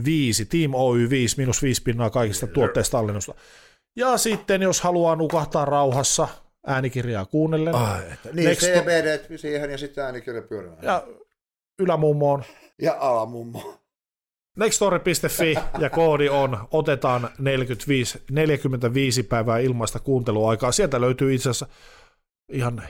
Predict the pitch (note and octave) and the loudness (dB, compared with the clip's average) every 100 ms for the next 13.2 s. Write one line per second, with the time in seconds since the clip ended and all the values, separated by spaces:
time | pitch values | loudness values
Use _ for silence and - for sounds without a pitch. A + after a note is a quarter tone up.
0 | - F#3+ F#3 B2 A#2+ D#3+ C#3+ A2+ - A#2+ | 2 4 4 2 0 0 -4 -8 -6 -2
1 | B2 A2+ G#2+ G#2+ _ _ - B2 G#2+ G#2+ | 0 0 -4 -12 _ _ -6 -2 -2 -2
2 | C3+ C3 F3 E3+ - F#3 F#3 F#3 F#3 - | 0 0 0 -2 -2 0 0 0 -2 -10
3 | _ G#2+ - A#2 G2 G#2 E2 _ _ - | _ -20 -16 -16 -14 -14 -16 _ _ -10
4 | C3 B2 E3 D3 - D3+ E3 D3+ D#3+ D3 | -8 -2 0 0 0 0 0 2 0 0
5 | B2 A2+ A2+ A2+ C3+ B2 A#2+ A#2+ A#2 - | 0 0 -2 0 0 2 2 2 2 2
6 | D#3+ C#3+ A#2 C#3+ C3 - A#2+ A2+ G#2 A2 | 2 2 0 0 2 2 0 -2 -4 -2
7 | G#2+ B2 C3+ A2+ A2 G#2+ - D3+ C3 A2 | 0 2 2 2 2 -2 -6 -2 0 0
8 | A#2 A#2 B2 A#2 E3+ E3+ A3+ - C3 A#2+ | 0 -2 -2 -2 0 2 0 0 0 0
9 | A#2+ - C3+ C3+ C#3+ B2+ - G#3 D#3+ C3+ | -2 -6 -8 -2 0 0 0 0 0 2
10 | C3+ B2+ C3+ B2 A#2+ G#2 C#3 G#2+ A2 A2 | 0 2 2 0 -2 0 0 2 0 -2
11 | B3+ A3+ - - - F#3 F#3 E3 D3+ C3 | 0 0 -2 -8 -10 -2 0 2 0 2
12 | D3 C#3+ B2+ C3 B2+ B2 - - D3+ A#2+ | 2 2 0 0 -4 -4 -4 0 2 2
13 | G#2 | 0